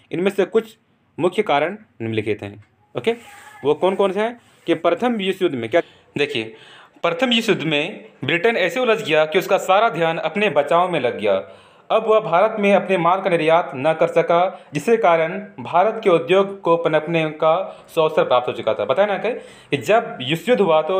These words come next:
ब्रिटेन जो था, जो सारा ध्यान कहाँ चले गया, अपने युद्ध में लड़ने में सारा ध्यान उसमें था कि अपने आप को कैसे बचाना है, इस पर पूरा फोकस उस पर युद्ध पे था।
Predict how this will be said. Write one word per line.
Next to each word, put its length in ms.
ब्रिटेन 400
जो 120
था, 600
जो 140
सारा 240
ध्यान 180
कहाँ 120
चले 180
गया, 140
अपने 540
युद्ध 260
में 160
लड़ने 300
में 100
सारा 200
ध्यान 260
उसमें 320
था 440
कि 60
अपने 200
आप 60
को 60
कैसे 260
बचाना 380
है, 520
इस 100
पर 100
पूरा 260
फोकस 400
उस 100
पर 460
युद्ध 220
पे 100
था। 200